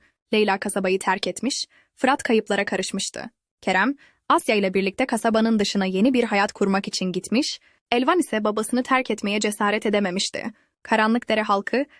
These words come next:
bu hikayeyi yıllarca anlattı. Ancak hiç kimse gerçeğin tamamını öğrenemedi.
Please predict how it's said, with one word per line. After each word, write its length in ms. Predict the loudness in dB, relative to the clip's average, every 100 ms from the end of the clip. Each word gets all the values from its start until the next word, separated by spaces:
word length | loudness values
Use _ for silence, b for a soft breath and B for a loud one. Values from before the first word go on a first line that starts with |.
| b 2
bu 80 |
hikayeyi 640 | 4 4 2 2 2 4 4
yıllarca 420 | 4 4 2 0
anlattı. 420 | -2 -4 -6 -8 -8 _ _
Ancak 300 | 0 0 0
hiç 240 | -2 -2 0
kimse 280 | 0 0
gerçeğin 460 | 0 0 0 0 0
tamamını 460 | 2 2 2 2 2
öğrenemedi. 560 | 2 0 -2 -2 -6